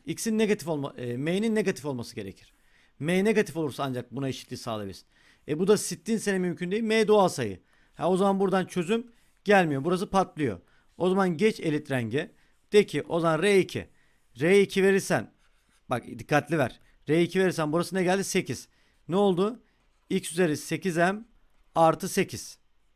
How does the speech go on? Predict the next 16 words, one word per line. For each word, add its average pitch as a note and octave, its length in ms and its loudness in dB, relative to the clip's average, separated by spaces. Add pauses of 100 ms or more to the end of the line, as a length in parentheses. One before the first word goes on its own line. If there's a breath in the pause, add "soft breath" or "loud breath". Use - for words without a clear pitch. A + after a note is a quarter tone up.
(180)
Tamam, A2+ 240 -4
şu - 120 -12
onun C#3+ 360 -4 (720)
sekiz, B2 580 -8 (260)
e, A2 80 -10 (400)
R'ye B2 220 -4
ne C3 100 -4
verdik? A#2 380 -10 (680)
İki - 200 -6
verdik. A#2 240 -4
Onun C#3+ 160 -2
ikilisi B2+ 260 -6
de D#3+ 80 -6
burada B2 160 -2
olsun. F#2+ 220 -12
Tamam. F#2+ 220 -10